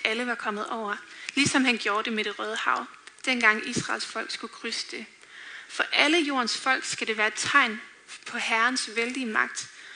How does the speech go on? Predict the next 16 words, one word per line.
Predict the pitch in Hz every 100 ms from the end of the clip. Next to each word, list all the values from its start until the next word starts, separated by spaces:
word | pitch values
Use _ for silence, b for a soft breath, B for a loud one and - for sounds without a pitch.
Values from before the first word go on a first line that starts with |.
| B B
og | 247
det | 240
skal | - 240
hjælpe | 226 262 285 285
jer | 233
til | - 269 - -
altid | 285 294 - 233
at | -
have | 226 220
respekt | 208 - 254 262 - -
og | - -
ærefrygt | 220 240 - - - - -
for | -
Herren, | 214 220 220 233 247
jeres | 214 208 -
Gud." | - 226